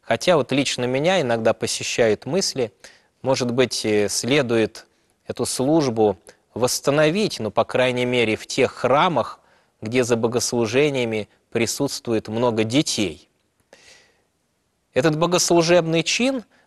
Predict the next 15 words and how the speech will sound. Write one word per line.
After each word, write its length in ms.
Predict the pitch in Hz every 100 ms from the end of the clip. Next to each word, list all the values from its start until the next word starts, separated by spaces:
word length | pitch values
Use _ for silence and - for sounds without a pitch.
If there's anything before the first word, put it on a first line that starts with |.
| _ -
назывался 720 | 127 139 147 202 - 143 117 - _ _ -
«пещное 720 | 170 196 - - 165 170 151
действо» 880 | 120 120 147 101 - - 87 80 - - - -
или 220 | 131 131
чин 360 | - 190 196 -
воспоминания 1120 | 120 139 - 135 127 120 135 180 160 131 101 _ _ _ -
сожжения 960 | - - 131 101 107 139 175 151 110
трех 560 | - 107 127 165 - -
отроков 840 | 123 - 113 - - 147 151 - _ _ _ _ _
в 160 | - -
печи. 640 | - 139 - - 92 85 _ _ _ _ _ _ _ _ _ - _ _ _ _ _ _
Дело 280 | 113 165 180
в 100 | -
том, 220 | 247 247
что 560 | - - 147 139 131